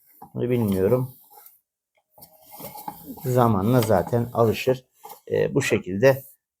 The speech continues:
e, hatta şuna bile şu şekilde kullanabiliriz. Ama bunun kullanım alanı tabii ki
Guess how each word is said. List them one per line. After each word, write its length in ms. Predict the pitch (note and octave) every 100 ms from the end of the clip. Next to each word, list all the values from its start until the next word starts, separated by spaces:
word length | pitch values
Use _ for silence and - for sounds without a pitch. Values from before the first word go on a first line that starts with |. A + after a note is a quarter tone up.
| -
e, 480 | F2+ E2+ D2+ C2+ B1
hatta 440 | - C3+ - -
şuna 340 | A#2 - C3+ A2
bile 240 | A2+ C3+ A#2+ - - -
şu 260 | - - -
şekilde 440 | A2 - A2 B2
kullanabiliriz. 920 | - B2+ A#2+ A#2 A#2+ A2+ G2 B2 C3 _ _ _ _ -
Ama 340 | B2 B2 B2+
bunun 200 | B2 B2
kullanım 340 | A#2+ A#2+ A#2 G2+
alanı 260 | F#2+ A#2
tabii 300 | B2 A2 F#2+
ki 260 | - C3 B2+